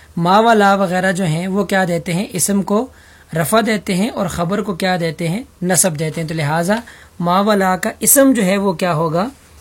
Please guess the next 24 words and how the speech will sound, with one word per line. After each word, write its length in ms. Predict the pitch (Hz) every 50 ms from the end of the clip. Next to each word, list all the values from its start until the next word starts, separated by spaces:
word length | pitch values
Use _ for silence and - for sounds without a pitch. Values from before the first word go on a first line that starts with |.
| - - -
ہمارا 300 | 170 175 170 170 170 180
جو 160 | 170 185 185
مطلوب 360 | 180 175 160 - - 180 175
ہوگا 260 | 160 160 165 160 170
وہ 220 | 165 160 160 170 151
ہوگا، 220 | 147 156 147 156
ٹھیک 260 | 147 - 185 185 -
ہے 60 | 262 294
نا؟ 120 | 277 185 - - - - - - -
کہ 80 | - -
اسم 280 | - 190 - 226 208 214
کو 140 | 208 208 180
رفع 200 | 170 - 185 175
دینا 160 | 160 165 160
ہے۔ 60 | 160
تو 100 | 156 165
مرفوعات 600 | 156 175 170 - - 170 156 151 180 190 202 202
میں 100 | 226 196
سے 120 | - 190
جو 100 | 180 180 170 -
ہوگا 280 | 160 156 165 170 190 190
وہ 120 | 180 175
کیا 200 | 160 170 175 165
ہوگا؟ 280 | 147 156 151 165 208